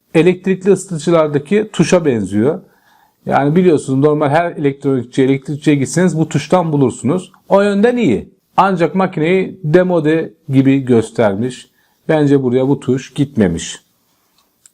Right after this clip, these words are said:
Yap kaliteli bir şey, ömürlük olsun. Kablo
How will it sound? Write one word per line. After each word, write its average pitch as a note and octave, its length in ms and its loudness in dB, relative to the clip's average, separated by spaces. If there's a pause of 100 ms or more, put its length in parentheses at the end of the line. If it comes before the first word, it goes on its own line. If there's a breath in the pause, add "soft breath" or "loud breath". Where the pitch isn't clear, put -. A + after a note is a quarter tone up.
(140)
Yap F#3 280 2
kaliteli D3 380 -2
bir G2 60 -4
şey, E3+ 140 -4
ömürlük D3+ 440 0
olsun. G#2+ 420 -4 (340)
Kablo G#3+ 640 -2